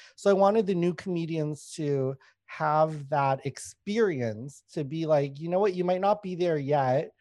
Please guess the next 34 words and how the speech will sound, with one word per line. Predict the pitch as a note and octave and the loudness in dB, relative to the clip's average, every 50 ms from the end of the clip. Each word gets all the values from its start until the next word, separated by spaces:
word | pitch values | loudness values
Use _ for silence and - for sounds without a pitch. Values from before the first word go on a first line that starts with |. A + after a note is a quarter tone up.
| _ _ _ _ _ _ | _ _ _ _ _ _
but | F3+ D#3+ | -6 -6
here's | - - G3+ G#3+ A3+ A3+ G3+ | -6 -4 0 0 0 0 2
what | F#3+ F#3 F3 D#3+ | 0 0 0 0
it's | C#3+ C3 - C#3+ | 0 -4 -6 -8
like. | C3+ C#3+ D3+ D3 C3+ B2 A#2+ C3 C3+ - - | -4 0 0 0 0 -2 -4 -8 -12 -12 -4
Like, | D3+ D3+ C#3+ C#3 C#3 C3+ D3 D3+ D#3 | -2 -2 -2 -2 -4 -8 -10 -10 -4
there | C#3+ F#3 G3 F#3+ - - | -2 0 0 0 2 2
are | D#3+ E3+ F3 F#3 F#3 F#3 F3+ E3+ E3 D#3 - - | 4 6 6 6 6 6 6 4 2 -2 -4 -4
Asian | D3+ D#3+ E3 D#3+ D#3+ D#3 D3 | -2 -2 -2 -2 -4 -6 -6
people | D#3 F3+ - - D#3+ D#3+ | -8 -10 -4 -4 -4 -4
who | D3 - D#3 | -2 -4 -6
will | D#3 | -6
come | D3 - E3+ D#3 | -4 -4 -4 -4
to | D3+ D3 | -4 -6
see | - - E3+ F3 | -6 -8 -10 -8
you | D3+ C3+ C3 B2+ B2+ B2+ B2+ C#3 C#3 - _ - _ _ _ | -6 -4 -4 -4 -2 -4 -4 -6 -6 -10 _ -20 _ _ _
and | D#3 D#3 E3 | -6 -4 -4
you | D#3+ C#3+ | -2 0
don't | E3 E3 E3 E3+ E3+ | 2 2 2 2 -2
have | D3+ D#3+ C#3+ D3 C#3+ - | -6 -4 -4 -6 -6 -6
to, | - E3 C#3+ | -8 -6 -2
like, | C#3 C#3 C3+ C3 B2+ C3 B2+ - | 0 0 0 -2 -2 -6 -10 -12
whittle | C3+ C#3 C#3 D3 E3 E3 D#3+ D#3+ D#3+ | -16 -18 -10 -6 -2 0 0 0 0
down | D3 D#3 D3 D3 C#3+ | 2 0 0 0 0
your | C3+ C3 - | -2 -6 -4
comedy." | - - D#3+ D3+ B2+ B2+ | -2 -2 -2 -2 -2 -6
You | - - - _ - F#3+ | -8 -12 -20 _ -2 0
know, | F#3+ | 2
like, | F#3 D#3+ - | 2 2 2
like | F3+ F3 F3 | 2 2 2
I | F3+ F3+ | 2 0
said, | E3 - C3 A#2 A2+ A#2+ | 0 0 0 2 2 0
it's | C#3 C#3+ C#3 - E3 | -2 -4 -6 -2 0
like, | D#3 C#3+ C3 C3 - | 0 0 0 -2 -6